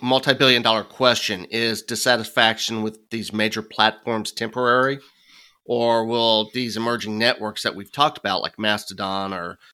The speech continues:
the others, will they become a critical, hit critical mass and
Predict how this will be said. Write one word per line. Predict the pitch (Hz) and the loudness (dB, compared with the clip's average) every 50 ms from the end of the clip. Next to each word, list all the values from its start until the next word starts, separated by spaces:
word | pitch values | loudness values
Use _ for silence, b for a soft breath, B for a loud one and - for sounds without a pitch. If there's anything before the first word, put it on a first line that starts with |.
| _ _ _ _ _ - | _ _ _ _ _ -10
the | 123 120 | -4 2
others, | 117 131 123 120 104 101 101 98 - - - _ _ _ _ _ _ 90 | 2 2 2 2 -4 -4 -6 -8 -8 -10 -12 _ _ _ _ _ _ -10
will | 110 127 110 | -8 -4 2
they | 123 127 123 107 - _ - | 4 4 4 4 0 _ -16
become | 113 107 - 127 120 113 | -16 -10 -2 0 0 0
a | 107 | 0
critical, | - - - 127 110 - - 117 117 - _ - | -6 -4 -6 -6 -6 -4 -6 -6 -6 -6 _ -8
hit | - 131 131 - _ _ - | -2 -2 -2 -2 _ _ -6
critical | - 131 - 110 - 113 | -4 -4 -4 -4 -4 -4
mass | 110 110 113 110 110 110 113 110 - - | 0 0 0 2 2 0 0 0 -2 -2
and | 113 107 107 104 101 | 0 0 -2 -2 -4